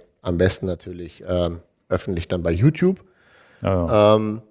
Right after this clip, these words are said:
Speaker 2: Da kriegt man auch Kommentare, wenn man Werbung geschaltet hat, die bei YouTube gar nicht online war.
Speaker 1: Das finde ich ja total witzig.
Speaker 2: <laughs>
Speaker 1: Ja, ja, ja, ja. Und, äh, das hat aber jetzt nicht jeder verstanden.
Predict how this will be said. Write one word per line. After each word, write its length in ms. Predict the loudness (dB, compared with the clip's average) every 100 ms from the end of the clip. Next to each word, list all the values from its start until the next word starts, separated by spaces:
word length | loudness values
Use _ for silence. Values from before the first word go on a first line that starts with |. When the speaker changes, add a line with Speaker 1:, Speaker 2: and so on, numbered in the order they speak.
| -4
Speaker 2:
Da 100 | -2
kriegt 240 | 0 -2
man 160 | 0 2
auch 180 | 2 2
Kommentare, 540 | 0 0 4 4 6
wenn 100 | 2
man 160 | 2 2
Werbung 280 | 4 2 0
geschaltet 400 | 0 2 2 0
hat, 120 | 0
die 60 | 0
bei 120 | 0
YouTube 340 | 0 0 0
gar 160 | 2 2
nicht 160 | 0 -4
online 300 | 0 0 0
war. 200 | -2 -4 _ _ _ _
Speaker 1:
Das 180 | -6 -2
finde 180 | 0 2
ich 60 | 0
ja 80 |
total 520 | -2 0 2 4 2 0
witzig. 220 | 6 6 6 0
Speaker 2:
<laughs> 120 | 4
Speaker 1:
Ja, 160 | 6 6 6
ja, 260 | 6 6
ja, 120 | 6
ja. 220 | 2 2 0 2 2 4 -2 4
Und, 400 | 4 4 -2 0
äh, 240 | 2 2
das 220 | 0 -2
hat 120 | -2 0
aber 180 | 2
jetzt 180 | 0 0
nicht 120 | -6 -4
jeder 220 | -2 -2
verstanden. 500 | -4 -8 -6 -6